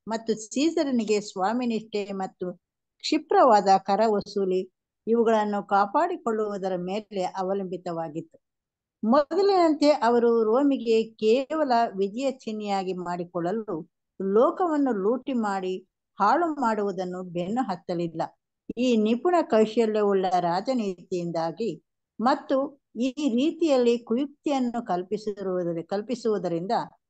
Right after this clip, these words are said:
ರೋಮ್ ಈಗ ತನ್ನ ಸೈನ್ಯವನ್ನು ಅಲ್ಲಿ ಇಲ್ಲಿ ಸವೆಸುತ್ತಾ,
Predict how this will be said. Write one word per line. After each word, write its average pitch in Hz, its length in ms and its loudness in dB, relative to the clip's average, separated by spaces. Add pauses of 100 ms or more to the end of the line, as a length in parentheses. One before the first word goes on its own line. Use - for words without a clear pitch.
(200)
ರೋಮ್ 247 580 2
ಈಗ 233 260 2 (220)
ತನ್ನ 208 220 -4
ಸೈನ್ಯವನ್ನು 214 760 -4
ಅಲ್ಲಿ 202 540 -4
ಇಲ್ಲಿ 190 560 0 (600)
ಸವೆಸುತ್ತಾ, 214 1000 -4